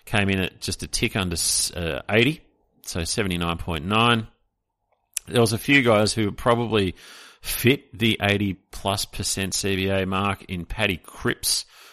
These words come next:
who has done the eighty plus before, and Jordan De Goey, who doesn't really work around the ground. He just sort of hits the contest, goes forward. Um,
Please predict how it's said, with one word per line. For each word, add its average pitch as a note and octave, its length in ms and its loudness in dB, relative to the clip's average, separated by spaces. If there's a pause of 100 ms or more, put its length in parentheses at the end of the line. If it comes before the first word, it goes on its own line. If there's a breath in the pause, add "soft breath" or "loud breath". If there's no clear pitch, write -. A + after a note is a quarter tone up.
(120 loud breath)
who A2+ 100 4
has G#2 100 6
done A2 460 0
the G2 140 2
eighty F2 260 2
plus - 260 -4
before, E2 520 -4 (320 loud breath)
and E2 160 -6
Jordan F#2 280 0
De E2 60 -4
Goey, F2 480 -2
who E2 160 -4
doesn't E2 260 -4
really D#2+ 260 -6
work D#2+ 360 -6
around D#2+ 280 -8
the D2+ 60 -12
ground. F2 340 -6
He D#2+ 60 -10
just - 200 -10
sort - 140 -12
of F#2+ 100 -18 (320)
hits - 240 -14
the - 60 -14
contest, D#2 520 -8
goes D2 240 -6
forward. G2 420 -2 (640 loud breath)
Um, E2+ 460 -4